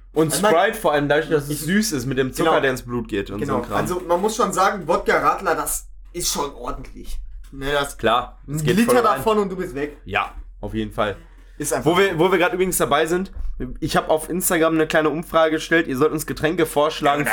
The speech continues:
Speaker 1: für
Speaker 2: fand ich
Speaker 1: heute.
Speaker 2: so komisch, ne?
Speaker 1: Liebe Leute, wir haben davon nichts wahrgenommen für heute, wirklich
Speaker 2: Nein.
Speaker 1: nichts, weil es war einfach fast nichts tauglich.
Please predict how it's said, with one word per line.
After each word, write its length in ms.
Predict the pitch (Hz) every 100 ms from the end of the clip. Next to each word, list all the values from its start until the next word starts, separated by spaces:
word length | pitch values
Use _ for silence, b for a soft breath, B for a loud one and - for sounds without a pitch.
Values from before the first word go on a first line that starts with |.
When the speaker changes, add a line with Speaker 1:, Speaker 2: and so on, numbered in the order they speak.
| 120
Speaker 1:
für 60 | 143
Speaker 2:
fand 140 | 156
ich 60 | 151
Speaker 1:
heute. 100 | 156
Speaker 2:
so 40 |
komisch, 360 | 151 151 143 127
ne? 60 | 143
Speaker 1:
Liebe 120 | 156
Leute, 300 | 160 170 165
wir 80 | 147
haben 100 | 160
davon 300 | 151 160 156
nichts 300 | 160 - 127
wahrgenommen 480 | 139 139 120 127
für 140 | - 131
heute, 280 | 131 123 127
wirklich 220 | 147 143
Speaker 2:
Nein. 160 | 131 151
Speaker 1:
nichts, 380 | 165 - -
weil 200 | 127 135
es 240 | - 139 117
war 200 | 139 156
einfach 380 | 156 147 156 -
fast 380 | - 170 - 165
nichts 400 | 165 - - -
tauglich. 520 | 147 185 214 202